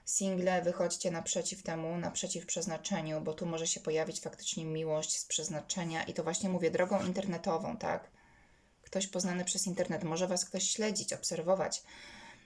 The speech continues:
mm, i nagle do was zagada, napisze, tak? Mm,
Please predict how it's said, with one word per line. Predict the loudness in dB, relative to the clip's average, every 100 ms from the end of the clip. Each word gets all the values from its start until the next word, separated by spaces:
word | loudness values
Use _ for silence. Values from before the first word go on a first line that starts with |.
| -8 -2
mm, | -2 -2 2
i | 4
nagle | 6 6
do | 6
was | 4 2 2
zagada, | 0 2 2 0
napisze, | -4 -2 -2 -2
tak? | -2 -4 -4 -18 -20 -20 -20 -20 _ _ _ -6
Mm, | -6 -4 -6 -4 -6 -6 -8